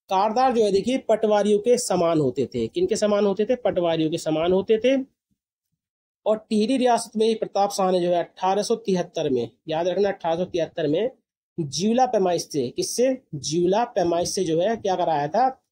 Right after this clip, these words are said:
भूमि बंदोबस्त कराया था।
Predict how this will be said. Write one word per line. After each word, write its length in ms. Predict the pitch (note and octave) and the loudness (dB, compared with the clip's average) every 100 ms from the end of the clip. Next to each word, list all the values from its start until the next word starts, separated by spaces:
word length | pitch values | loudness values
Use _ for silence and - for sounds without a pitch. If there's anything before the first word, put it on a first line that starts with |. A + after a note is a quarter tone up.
| _ _ - | _ _ -14
भूमि 480 | D3 E3 F3+ G3+ A#3 | -4 0 2 2 2
बंदोबस्त 600 | F#3+ E3+ D#3+ D#3 D#3+ - | 2 2 2 0 -4 -2
कराया 680 | C#4+ A3+ - F#3+ E3+ D#3+ D3 | -2 -2 -2 2 2 2 -2
था। 380 | - A#2+ B2+ | -4 -6 -6